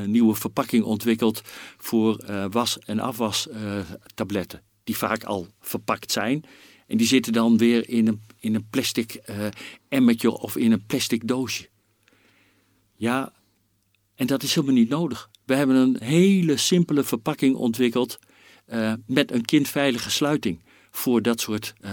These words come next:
producten. En ze hebben kort geleden onderzoek gedaan. Ja, die bakjes die ze dan gebruiken, die zijn soms maar voor de helft of zelfs nog minder gevuld met was- en afwastabletten. Maak het gewoon precies op formaat. Wil ik er twintig in doen,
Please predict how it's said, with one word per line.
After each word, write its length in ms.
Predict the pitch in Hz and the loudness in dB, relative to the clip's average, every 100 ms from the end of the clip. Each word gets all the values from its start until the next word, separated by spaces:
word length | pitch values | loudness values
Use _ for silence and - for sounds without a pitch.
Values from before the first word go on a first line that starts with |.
| 98 | -6
producten. 500 | - 110 101 - - _ _ - _ - - _ | -4 -2 -4 -8 -18 _ _ -20 _ -20 -20 _
En 220 | - 107 110 | -6 -4 -4
ze 80 | - | -4
hebben 200 | 107 110 | -4 -2
kort 180 | 117 | -2
geleden 360 | - 117 113 123 | 2 4 6 4
onderzoek 400 | 156 165 131 110 | 4 4 2 -2
gedaan. 380 | - 107 90 90 _ _ _ _ _ - | -4 -6 -8 -12 _ _ _ _ _ -6
Ja, 440 | 123 104 92 110 - | -2 -2 -4 -8 -8
die 120 | 113 | -4
bakjes 640 | 101 156 165 104 113 - - - | 0 -2 -2 -2 -2 -2 -8 -4
die 120 | 113 | 0
ze 100 | 113 | 2
dan 160 | 110 | 0
gebruiken, 560 | 107 117 135 147 120 113 - - - | -2 -2 0 0 0 -2 -4 -20 -10
die 120 | 101 | -2
zijn 200 | 117 113 | -2 0
soms 260 | 131 113 | 0 -2
maar 140 | 113 107 | -2 -4
voor 160 | 117 | -2
de 80 | 104 | -2
helft 360 | 107 143 127 - | -2 -4 -4 -8
of 140 | - | -8
zelfs 300 | - 113 113 | -2 -2 -2
nog 180 | 110 - | -4 -2
minder 380 | 110 151 165 123 | 2 4 4 2
gevuld 460 | 92 - 147 135 - - - | -4 0 0 0 -8 -20 -6
met 220 | 113 107 | -4 -2
was- 260 | 113 117 - | -2 -2 -4
en 240 | - 107 | -6 -8
afwastabletten. 800 | 107 104 101 - 113 107 98 85 - _ _ _ _ _ _ | -8 -8 -6 -6 -8 -8 -8 -12 -20 _ _ _ _ _ _
Maak 280 | 160 202 196 | 2 2 2
het 120 | 180 | -2
gewoon 360 | - 175 196 170 | 0 2 4 2
precies 480 | - - 196 170 - _ _ | 0 2 2 2 -4 _ _
op 140 | - - | -6 -4
formaat. 400 | - 147 165 135 | -2 -2 -2 -2
Wil 160 | 117 151 | 2 2
ik 120 | 165 | 2
er 80 | 151 | 2
twintig 320 | 185 175 170 | 4 2 4
in 160 | 175 160 | 4 4
doen, 200 | 180 | 4